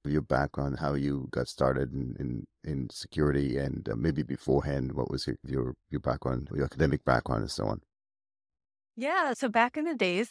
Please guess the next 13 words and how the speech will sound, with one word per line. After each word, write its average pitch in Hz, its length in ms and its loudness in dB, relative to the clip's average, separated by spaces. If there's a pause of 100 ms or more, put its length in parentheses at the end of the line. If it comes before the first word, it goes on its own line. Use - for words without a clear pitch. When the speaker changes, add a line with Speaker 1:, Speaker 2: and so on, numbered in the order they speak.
Speaker 2:
when 185 160 -14
I 180 140 -8
was 180 240 -16
at 185 200 -12
university, 202 840 -6
I 196 80 -6
went 196 220 -8
to 196 60 -6
Princeton 240 460 -4
and 202 140 -6
studied 202 340 -6
civil 247 380 -4
engineering, 208 460 -4